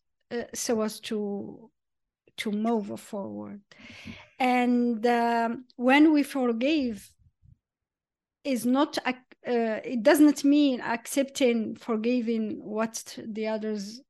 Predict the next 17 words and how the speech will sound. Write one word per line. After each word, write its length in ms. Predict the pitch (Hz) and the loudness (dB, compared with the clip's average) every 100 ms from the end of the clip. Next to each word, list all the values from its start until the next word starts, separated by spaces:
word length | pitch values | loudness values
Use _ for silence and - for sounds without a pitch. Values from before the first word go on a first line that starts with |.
| _ | _
have 380 | 214 208 202 196 | -12 -10 -8 -6
done 400 | 233 220 208 220 _ _ - | -4 -4 -6 -12 _ _ -12
for 160 | 196 - | -12 -6
us, 360 | 254 247 - - _ _ _ 214 | -6 -6 -10 -20 _ _ _ -4
but 500 | 214 226 226 - - _ _ _ - | -2 -2 -4 -16 -18 _ _ _ -16
it 160 | - | -4
will 140 | 240 202 | -2 0
help 280 | 214 302 - | 0 -2 -4
us 320 | 226 220 - | -8 -6 -10
to, 580 | - - 208 196 214 220 _ _ _ _ - | -10 -6 -4 -6 -10 -16 _ _ _ _ -8
to 140 | 226 | -4
move 240 | 220 269 | 0 0
forward. 640 | - - 214 202 202 196 202 _ _ _ _ 240 | -2 -4 -2 -2 -4 -6 -10 _ _ _ _ -8
And, 680 | 220 214 214 214 214 202 | -6 -4 -4 -4 -6 -6
uh, 300 | 214 214 208 - | -6 -6 -6 -10
for 320 | - - 233 | -10 0 2
me, 540 | 226 254 330 262 226 | 4 8 8 6 2